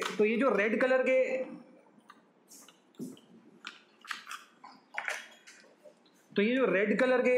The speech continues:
हैं, ये वन, this one, इनकी एनर्जी कहाँ पे? यहाँ पे। और ये जो ब्लू वाले हैं, इनकी एनर्जी कहाँ पे? ये रही, ये रही। इसके पास एक एनर्जी लेवल है,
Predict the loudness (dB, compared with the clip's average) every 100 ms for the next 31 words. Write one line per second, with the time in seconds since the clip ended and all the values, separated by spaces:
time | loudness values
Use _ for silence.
0 | 4 2 0 -2 -4 -6 0 2 4 2
1 | 2 2 2 2 2 -2 -8 -20 -4 0
2 | 2 4 4 4 4 2 4 2 2 0
3 | 0 -2 -2 -12 -20 -20 -20 _ _ _
4 | _ _ _ _ _ _ _ _ _ _
5 | _ _ _ _ _ _ _ -4 0 2
6 | 2 2 2 2 4 4 2 0 0 0
7 | 0 2 2 2 0 -2 -6 -16 -20 -20
8 | -20 -20 _ _ _ _ _ _ -20 _
9 | -8 -4 -2 -2 -4 -20 -20 -20 -14 -4
10 | -2 -2 -8 _ _ _ -20 -20 -20 _
11 | _ _ _ _ _ _ _ _ _ _
12 | -20 -20 -20 -20 -20 -20 _ _ _ _
13 | -4 -2 0 2 2 2 2 2 2 2
14 | 2 2 2 2